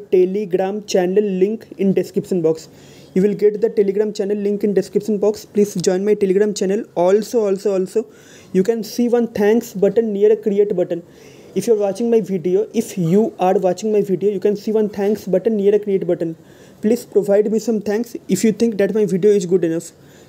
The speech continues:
It can motivate me to make more video. So Luber has posted something one days ago. "Be encouraged, be inspired. Minting N F Ts on Ethereum available on luber dot com." So Luber is telling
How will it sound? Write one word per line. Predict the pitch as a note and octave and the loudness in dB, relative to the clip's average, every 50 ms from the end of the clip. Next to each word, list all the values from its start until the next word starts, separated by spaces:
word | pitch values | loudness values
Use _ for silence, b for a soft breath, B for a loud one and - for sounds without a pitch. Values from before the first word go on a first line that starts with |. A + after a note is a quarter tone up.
| B B | B B
It | - - G3 - | -4 -4 0 0
can | A3+ G#3+ | -2 -2
motivate | G3+ G3+ G3 G#3+ F#3 A3 A3 A3+ | -2 -4 -4 0 0 0 0 0
me | G#3+ G#3+ | -2 -2
to | G3+ A3+ | -2 -2
make | G#3 G#3 G#3+ G#3 | -2 -2 -4 -2
more | G3 F#3+ G3 | 0 0 0
video. | F#3 F#3+ - F3+ D3+ E3+ E3 E3 E3 B B B B B B B B B B B B B B B B | 0 0 -4 -6 -4 -2 -4 -4 -6 B B B B B B B B B B B B B B B B
So | - - - G3+ G3 G3+ G3+ G3 F#3 D3 - - | -14 -2 0 2 4 4 2 0 -2 -6 -8 -6
Luber | F3+ F3+ F#3+ G3 F3+ A3 | -2 0 0 2 2 2
has | A#3 A#3 A3+ A3+ | 2 2 0 -2
posted | - - G#3 F#3+ G3+ - A#3 | 0 -2 -2 0 2 -2 -2
something | A#3+ - G#3+ G3 G3+ A3+ G#3 | 0 0 -2 -2 -2 -2 0
one | F#3 F#3+ G3+ G3+ | 0 0 0 2
days | G3+ G#3+ G#3 - | 2 0 0 0
ago. | G3 F#3 G#3 G#3+ G#3 - F3 D#3 | 0 2 2 0 0 -4 -10 -8
"Be | G3 G#3+ - - F#3+ | -8 -8 -4 -4 -4
encouraged, | F#3+ F#3 - G3+ F#3+ G#3 G#3 G#3 F#3+ E3+ | -4 -2 0 2 2 2 0 0 -8 -4
be | G3 G3+ G3 | -2 -2 -2
inspired. | F#3 F#3+ - - F3+ F3+ G3 G#3+ - - B B B B - F3 F3 | -2 -6 -4 0 2 2 2 2 0 -6 B B B B -4 0 0
Minting | F#3 F#3+ F#3+ F#3 A#3 A3+ A3 - F#3 | 2 2 0 -2 -4 -6 -4 -2 0
N | F#3 F#3 | 0 0
F | F#3 - | -2 0
Ts | - A3 G#3 A3 | -2 0 0 0
on | G#3+ - D#3+ | 0 0 -2
Ethereum | F3+ - G3+ F#3 G#3+ G#3+ - F3+ | 0 2 2 2 2 0 -2 -2
available | E3+ F3+ F#3+ F#3+ F3 G3+ G#3 G3 | -2 0 0 2 2 2 2 2
on | G3+ G3 F3+ | 0 0 0
luber | E3+ F3+ F#3+ D#3+ | 0 0 0 0
dot | E3+ E3+ E3 - | 0 -2 0 -2
com." | - E3 E3+ - B B B B B B B B B B B - | -6 -6 -6 -8 B B B B B B B B B B B -6
So | - - F#3 F#3 | 0 0 0 2
Luber | F#3 F3 G3+ G#3 | 2 2 2 0
is | G3+ G#3 - - - | 0 -4 -8 -2 0
telling | G3 F#3+ F#3+ G3 A3+ | 0 0 0 -4 -8